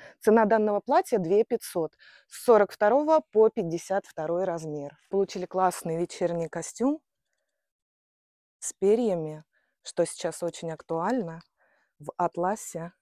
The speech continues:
А перья, смотрите, очень классные, хорошо пришиты, то есть натуральные перья.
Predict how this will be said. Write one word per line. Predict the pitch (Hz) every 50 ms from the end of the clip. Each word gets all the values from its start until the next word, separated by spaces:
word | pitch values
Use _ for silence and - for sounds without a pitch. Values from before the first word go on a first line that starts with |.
| _ _ _ _ _ _ _ _ _ _ _ _ _ _ _ _ _
А | - 175 165 - _
перья, | - 175 170 165 170 170 165
смотрите, | - - 170 170 165 _ - 165 - _ _ 165 165 _ _ _ _ _ _ _ _ _ _ _ _ _ _ _ _ _ _ _ _ _ _ _ _ _ _ _
очень | - 165 165 - - 165 160
классные, | - - 160 156 156 - - - 247 247 269 302 - _ _ _ _ _ _ _ _ _ _ _ _ _ _ _ _ _ _ _ _ _ _ _ _ _
хорошо | _ - 170 175 175 - - 165 151
пришиты, | - - 175 165 - - 160 156 165 - - 311 349 359 _ _ _
то | -
есть | 170 - -
натуральные | 180 170 - 185 180 170 165 156 156 160 151
перья. | - - 170 156 165 190 233